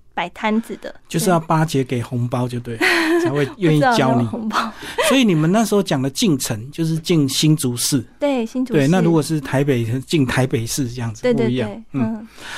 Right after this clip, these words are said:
Speaker 2: 好，所以这样来讲的话，你爸爸其实他是个浪漫的情人，可是如果以家庭关系来讲，
Speaker 1: 对。
Speaker 2: 他就不是一个好爸爸，对不对？因为他过度浪漫。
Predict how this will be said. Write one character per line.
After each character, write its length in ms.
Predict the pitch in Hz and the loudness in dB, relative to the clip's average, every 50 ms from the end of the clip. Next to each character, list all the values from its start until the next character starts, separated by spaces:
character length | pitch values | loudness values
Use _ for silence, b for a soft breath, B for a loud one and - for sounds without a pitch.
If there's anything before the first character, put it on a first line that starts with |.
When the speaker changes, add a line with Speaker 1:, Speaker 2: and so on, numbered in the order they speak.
| B B - | B B -2
Speaker 2:
好， 120 | 170 170 | 0 0
所 160 | 165 - 262 | 2 2 4
以 200 | 285 254 196 160 | 4 4 4 2
这 120 | - - 254 | 0 2 4
样 120 | 240 208 | 6 6
来 120 | 180 165 180 | 6 4 2
讲 240 | 175 - 151 127 | 2 0 0 0
的 80 | 123 139 | 2 2
话， 120 | 151 185 | 2 2
你 120 | 175 147 127 | 2 2 0
爸 200 | - 180 190 156 | 0 -2 -2 -2
爸 120 | 143 135 | -2 -2
其 140 | 123 - 139 | -2 -2 -2
实 80 | 139 143 | -2 0
他 100 | 151 151 | 0 -2
是 200 | 151 - 160 143 | -2 -2 -4 -4
个 440 | - 139 131 123 123 120 120 127 135 180 | -2 -2 -2 -2 -4 -6 -6 -8 -4 0
浪 160 | 208 185 165 | 0 2 4
漫 260 | 160 175 170 151 139 | 4 4 4 2 2
的 120 | 131 123 | 0 -2
情 400 | 120 - - - 143 123 135 151 | -4 -2 -2 -2 0 0 0 2
人， 280 | 160 139 113 110 117 117 - _ B B B B B B B B - | 2 2 0 -2 -6 -12 -14 _ B B B B B B B B -2
可 80 | 160 | -2
是 140 | 151 - 208 | 0 2 2
如 160 | 190 196 202 | 2 2 2
果 200 | 190 190 165 139 | 4 4 4 4
以 120 | 135 135 123 | 2 0 0
家 160 | - 170 170 | 0 0 2
庭 160 | 165 160 147 | 2 2 4
关 120 | 151 160 156 | 4 2 2
系 120 | 147 156 | 2 2
来 120 | 147 139 | 2 2
讲， 160 | 139 147 123 120 | 2 2 2 2
Speaker 1:
对。 40 | |
Speaker 2:
他 100 | 139 165 | 2 0
就 140 | 160 - 170 | 0 0 -2
不 200 | 156 - 143 139 | -2 -2 -4 -6
是 140 | 131 - 156 | -2 0 0
一 60 | 147 | 0
个 80 | 139 131 | 0 0
好 160 | - 127 113 | 0 -2 -2
爸 200 | 117 147 135 123 | 0 -2 -2 -2
爸， 200 | 107 110 104 - - | -4 -6 -10 -8 -4
对 80 | 143 | -2
不 80 | 139 135 | 0 0
对？ 80 | 131 143 | 2 4
因 60 | 160 | 2
为 80 | 160 | 2
他 100 | 160 160 160 - - | 2 0 -4 -6 -2
过 160 | - 185 165 | 0 2 2
度 160 | 160 165 151 147 | 4 4 4 4
浪 160 | 156 143 135 | 2 2 0
漫。 180 | 135 139 123 | -2 -4 -4